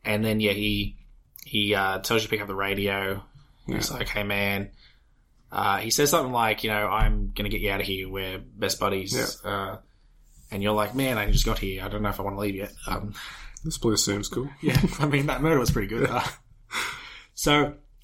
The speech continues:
Speaker 1: this, as is the case with a lot of horror or pseudo horror, in this case, games, the first part is the most scary.
Speaker 2: Yeah, you
Speaker 1: Because
Speaker 2: gotta, you gotta, it's make or break.
Speaker 1: you start with no weapons.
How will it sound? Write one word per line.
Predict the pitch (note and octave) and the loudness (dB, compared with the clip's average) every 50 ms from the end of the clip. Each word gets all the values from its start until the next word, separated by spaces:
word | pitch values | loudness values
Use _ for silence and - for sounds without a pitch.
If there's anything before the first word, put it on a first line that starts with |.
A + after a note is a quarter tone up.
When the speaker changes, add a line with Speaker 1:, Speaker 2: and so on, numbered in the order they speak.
| - - B2+ | -14 -14 -10
Speaker 1:
this, | B2 C3 E3+ G3+ G#3+ G#3+ G#3 - - - - - - - - - _ _ _ _ _ _ _ _ _ _ _ _ _ _ - | 2 4 6 6 6 4 2 -2 -6 -8 -10 -16 -20 -20 -20 -20 _ _ _ _ _ _ _ _ _ _ _ _ _ _ 0
as | F3+ G3 F#3+ - | 2 2 2 0
is | E3+ D#3 C#3+ | -4 -8 -4
the | C3+ | 0
case | - C#3+ C#3 C3 | 2 2 2 2
with | C3+ B2 | 2 0
a | A#2 | 0
lot | A#2 A#2 A#2 | 2 2 2
of | A#2 A2 G#2+ G#2+ - - - - - - - - | 2 2 0 -2 -8 -14 -20 -20 -20 -18 -16 -14
horror | - - A#2+ A#2+ B2 A#2+ A#2 | -2 2 2 4 4 4 4
or | A#2 A2+ G2+ G#2 G2+ G#2 G#2+ G#2 - | 4 4 2 0 -2 -4 -4 -4 -4
pseudo | - - - A2 G#2+ G2+ G2+ G2 | -2 0 2 2 2 2 2 2
horror, | G2+ G2+ G2 G2 F#2+ F#2+ | 2 4 4 4 4 2
in | F#2+ G2 | 0 -2
this | G2 F#2+ - | -2 -4 -2
case, | - G2+ G2 F#2+ - | -2 -2 -2 -2 -2
games, | - G2+ G2+ G2 G2 G2 G2+ G#2 - - - - - - - _ _ _ _ _ _ _ - - - - - - - - - - _ - - - - - - | -2 0 0 0 0 -2 -2 -4 -6 -8 -10 -18 -20 -20 -20 _ _ _ _ _ _ _ -20 -20 -20 -20 -20 -20 -20 -20 -20 -20 _ -20 -20 -20 -20 -20 -16
the | B2+ A#2+ B2 | -12 -10 -8
first | - - D3 D#3 E3 D#3+ - | 0 4 6 6 6 6 4
part | - - C3+ C3 C3+ B2 B2 - - | 4 6 6 8 8 6 4 0 -4
is | - A#2+ A2 - | -8 -8 -8 -4
the | - A#2+ | -2 0
most | A#2 A2+ G#2+ - | 0 2 0 0
scary. | - - G2 G2 F#2+ F#2+ A#2 A#2 | -2 -2 0 0 0 2 2 4
Speaker 2:
Yeah, | A2 G2+ G2 F#2+ F#2+ | 6 6 6 6 4
you | F#2+ G2 | 4 4
Speaker 1:
Because | G#2 C#3 C#3 C3 B2 | 4 6 6 6 4
Speaker 2:
gotta, | B2+ - | 2 0
you | C3 C3 | 0 0
gotta, | D3+ C#3+ C3 | 2 2 2
it's | C3 C3 B2+ - | 2 0 0 2
make | C#3+ B2+ - | 2 2 2
or | A#2+ G2 | 2 0
break. | F#2 - | 0 0
Speaker 1:
you | C#3 C#3 | 0 0
start | C#3 - E3+ E3+ F3 F3+ E3 | 0 4 6 6 6 6 4
with | D#3 D3 C#3+ | 2 2 2
no | C#3 C3 C3 B2 | 4 4 4 4
weapons. | A#2 G#2 G2+ - - - - - | 2 -2 -4 -6 -10 -16 -16 -12